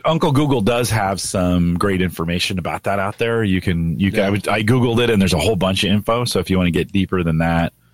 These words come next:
Speaker 1: you know, basically, if you're trying to change the link permanently, use the permanent one. If you're trying to change it temporary, use the temporary one. There you go.
Speaker 2: Yeah. And he says, "My idea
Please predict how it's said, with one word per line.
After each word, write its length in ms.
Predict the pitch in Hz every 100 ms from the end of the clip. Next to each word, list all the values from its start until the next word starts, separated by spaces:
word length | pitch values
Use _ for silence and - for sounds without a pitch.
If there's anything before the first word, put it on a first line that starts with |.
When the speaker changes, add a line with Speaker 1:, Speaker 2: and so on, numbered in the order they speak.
| _ _ _ -
Speaker 1:
you 100 | 90
know, 140 | 90
basically, 420 | 107 120 - 113
if 80 | 107
you're 100 | 107
trying 220 | 90 117 131
to 60 |
change 320 | - 131 131
the 100 | 120
link 220 | 120 131 -
permanently, 480 | 139 123 92 87 98
use 220 | 101 98
the 80 | 107
permanent 380 | - 135 98 53
one. 320 | 64 76 180
If 100 | 92
you're 120 | 107 101
trying 220 | 107 110
to 40 |
change 280 | 107 113 117
it 100 | 120
temporary, 580 | - 139 87 76 78 110
use 160 | 98 95
the 60 | 101
temporary 400 | 135 135 80 -
one. 120 | - _ _ -
There 80 | -
you 80 | 104
go. 120 | - _ -
Speaker 2:
Yeah. 280 | 117 117 107 _ - - -
And 100 | 139
he 60 | 143
says, 200 | 160 143
"My 200 | 160 151
idea 640 | 139 175 190 120 113